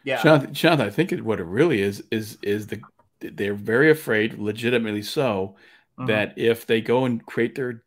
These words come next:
Speaker 2: create their own thing and become very successful, D C will label them as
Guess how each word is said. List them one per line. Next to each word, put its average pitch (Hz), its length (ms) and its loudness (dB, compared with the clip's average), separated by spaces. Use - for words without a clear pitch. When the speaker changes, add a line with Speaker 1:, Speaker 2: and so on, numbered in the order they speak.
Speaker 2:
create 120 200 -4
their 123 120 -2
own 113 180 -2
thing 120 340 -4
and 101 180 -8
become 104 260 -8
very 101 200 -4
successful, 107 680 -8
D 143 220 0
C 135 240 -4
will 113 180 0
label 107 260 0
them 101 200 -4
as 95 460 -8